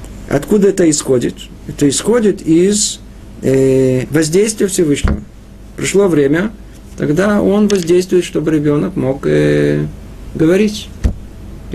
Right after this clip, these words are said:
То же самое он мог, э, с-, впоследствии читать,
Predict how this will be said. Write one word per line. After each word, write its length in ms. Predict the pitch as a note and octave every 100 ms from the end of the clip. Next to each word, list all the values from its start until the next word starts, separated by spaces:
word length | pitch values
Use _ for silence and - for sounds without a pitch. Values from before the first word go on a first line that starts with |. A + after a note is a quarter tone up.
| E3 - - - - - -
То 120 | D3+
же 60 |
самое 360 | D3+ E3+ E3+ D#3
он 220 | C#3+ C#3+
мог, 240 | D#3 D#3 D3
э, 280 | B2 A#2+
с-, 380 | A2 B2 B2 A2+
впоследствии 580 | A2+ C3 C#3+ C#3+ C#3+ -
читать, 440 | - - F#3 F#3